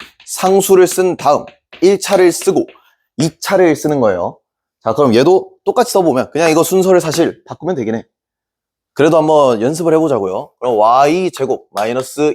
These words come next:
이 와이 더하기 일, 그리고 일 차식을 그 다음 쓴다. 더하기 사 엑스 마이너스 엑스 와이, 마지막 더하기 삼 엑스 제곱, 그리고 묶어서 정리해준다. 또 할 수 있죠. 이렇게 묶어서. 그럼 아까랑 결과가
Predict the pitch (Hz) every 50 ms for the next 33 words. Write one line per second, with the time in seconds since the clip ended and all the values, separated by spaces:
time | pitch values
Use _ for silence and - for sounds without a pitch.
0 | - 117 110 135 151 156 147 139 131 127 135 151 156 - - - 104 - 117 120
1 | 123 123 135 - - _ - 147 113 - _ _ _ _ _ _ - - - 104
2 | 117 117 139 170 147 - 170 196 208 196 - - 202 190 190 190 170 175 156 131
3 | 123 117 113 - 131 120 95 - - _ _ - _ _ _ - - - - 113
4 | 117 120 131 156 165 151 - - - - - - 131 143 160 - - - 120 131
5 | - - - - - 156 135 113 107 120 123 123 120 - - 165 185 190 180 185
6 | _ _ _ - - 123 127 - - - - - 170 156 120 107 107 107 - -
7 | _ _ _ _ _ - - 104 110 117 135 135 127 - - - 101 104 107 123
8 | 151 180 - _ _ _ - - - _ _ _ - - - - 175 175 185 185
9 | - - - 185 175 - - - 117 98 80 - _ _ _ _ - 107 120 123
10 | 151 175 175 - - - 123 143 147 - 185 185 190 190 160 127 120 120 139 160
11 | 170 - _ _ _ - 208 202 185 - - - - 131 - - - _ _ _
12 | _ _ _ _ _ - _ _ _ _ _ _ _ - 170 170 170 196 190 -
13 | 120 - - 117 104 110 - _ _ - - - - - 95 98 101 - 139 117
14 | 110 95 107 - - _ - 135 147 143 113 110 - 139 143 156 175 185 175 -
15 | - 170 151 143 156 147 131 147 113 - -